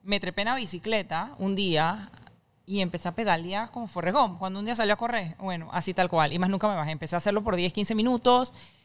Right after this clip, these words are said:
Me tiré un Friends, Grey's Anatomy, Modern Family. Me vi todas las series del mundo, todas, hasta que llegué a hacer como hora y, dos horas en bici. Pero después dije, "Es mucho cardio".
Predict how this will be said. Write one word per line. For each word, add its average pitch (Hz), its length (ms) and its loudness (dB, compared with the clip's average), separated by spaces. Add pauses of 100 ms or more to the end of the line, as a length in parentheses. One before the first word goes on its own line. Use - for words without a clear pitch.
(140)
Me 190 120 -4
tiré 196 180 -2
un 196 100 0
Friends, 202 420 0
Grey's 196 200 -6
Anatomy, 185 420 2
Modern 185 300 2
Family. 190 300 0
Me 190 140 -4
vi 185 180 -2 (240)
todas 254 320 2
las 226 140 -2
series 220 300 -4
del 202 120 -4
mundo, 196 380 -2
todas, 220 540 4 (440)
hasta 185 320 4
que 180 200 -4
llegué 175 200 -4
a 180 40 -2
hacer 196 440 -2 (200)
como 180 220 -2
hora 170 120 2
y, 185 60 0
dos 185 240 -2
horas 185 420 0
en 170 120 -2
bici. 170 380 -4
Pero 170 140 -2
después 170 200 0
dije, 180 100 0
"Es 165 60 2
mucho 196 420 0
cardio". 165 500 0